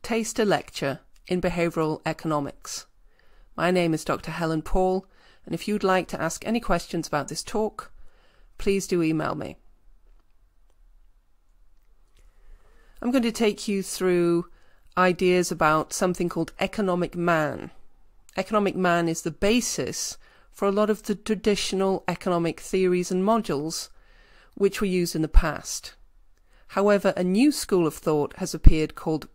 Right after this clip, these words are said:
behavioral economics, which is about how people behave in practice rather than in theory. And it owes a lot to the discipline of psychology, especially with issues around experimental design.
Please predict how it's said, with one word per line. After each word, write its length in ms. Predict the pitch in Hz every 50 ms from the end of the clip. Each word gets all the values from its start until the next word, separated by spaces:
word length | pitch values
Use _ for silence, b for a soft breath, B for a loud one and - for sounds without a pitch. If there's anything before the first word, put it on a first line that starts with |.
| -
behavioral 640 | - 165 160 - - 214 220 208 - 190 151 139 139
economics, 760 | 131 - - - 143 92 82 - - - - - - - - - - - - - - - - - -
which 140 | - - -
is 60 | 214 -
about 220 | - 220 220 -
how 180 | - 214 190 190
people 320 | 190 - 190 - - 185
behave 480 | 175 185 175 170 156 151 151 147 - - - - -
in 260 | 185 180 175 175 170
practice 680 | - - 190 180 - - - - - - - - - - - - - _
rather 320 | - 175 175 170 165 170 165
than 160 | 151 165 156
in 140 | 165 160 160
theory. 540 | - - 180 175 170 151 - - - - - - - b b b b b b b b b b b
And 100 | 196 208
it 120 | 208 -
owes 300 | - 226 220 240 254 -
a 80 | 262 247
lot 340 | 214 180 156 147 - - -
to 80 | -
the 140 | 214 208 202
discipline 480 | 175 175 - - - - - 170 165 160
of 80 | 151
psychology, 880 | - - 143 123 - - - - 202 202 196 147 - - - - - - - - - - - - -
especially 760 | - - - - 277 285 - - - 143 135 131 131 - - b b b b b b
with 160 | 202 196 -
issues 320 | 196 190 - 214 202 190
around 460 | 208 196 185 180 175 180 180 180 - - -
experimental 840 | 190 170 - - - - 180 180 180 175 175 175 170 - - 170
design. 600 | 160 - 165 156 - 156 156 151 135 - - -